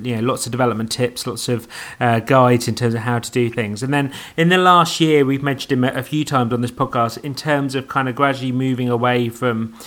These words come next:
from Lotus development. Not, not necessarily through choice, but because that's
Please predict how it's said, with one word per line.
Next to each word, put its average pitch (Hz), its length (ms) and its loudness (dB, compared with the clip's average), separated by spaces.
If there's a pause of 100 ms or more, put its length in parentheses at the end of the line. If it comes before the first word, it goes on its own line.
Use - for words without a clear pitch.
(180)
from 127 160 -2
Lotus 131 320 0
development. 131 440 2
Not, 190 260 0
not 208 220 2
necessarily 175 340 0
through 147 220 -2
choice, 135 480 0
but - 200 -6
because 151 380 -4
that's - 380 -4